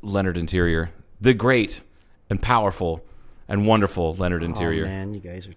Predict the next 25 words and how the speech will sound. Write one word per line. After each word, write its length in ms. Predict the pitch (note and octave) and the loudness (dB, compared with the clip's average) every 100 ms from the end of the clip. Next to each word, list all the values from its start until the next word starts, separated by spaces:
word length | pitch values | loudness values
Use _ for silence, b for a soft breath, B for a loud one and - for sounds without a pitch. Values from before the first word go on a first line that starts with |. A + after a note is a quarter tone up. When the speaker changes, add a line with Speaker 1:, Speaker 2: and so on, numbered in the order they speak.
| - | -18
Speaker 2:
too 180 | - F2 | -16 -12
nice. 560 | E2 E2+ F2 A2 - C#3 - - | -10 -6 -4 -4 -4 -6 -8 -14
Speaker 1:
<laughs> 220 | A#2 - | -14 2
We 140 | C3+ | 6
are 120 | B2+ A2+ | 8 6
too 140 | A#2 | 2
nice. 160 | G2+ G2 | 0 -2
This 120 | C#3 | -2
guy's 240 | D3 A2+ | 0 -2
a 40 | E2 | -4
dick. 440 | D#2 G2 F#2+ - - - | -2 0 0 -4 -14 -4
Let 680 | - - - - - E3+ E3+ | -2 -2 0 2 8 8 10
me, 100 | G3 | 12
I'm 140 | G#3 | 12
gonna 140 | A#3+ G#3 | 12 10
pump 240 | - G3+ | 8 4
the 80 | E3 | 6
brakes 320 | C#3 C#3+ B2+ C#3+ | 8 10 10 6
on 220 | B2+ A#2+ | 6 4
the 100 | A2+ | 4
niceness 480 | A2 A2+ - G2+ - | 4 4 4 2 2
here 140 | G2+ | 0
for 140 | C3 | 2
a 20 | C3+ | 2
second. 720 | - - G3+ - - - | 2 2 2 2 -4 -6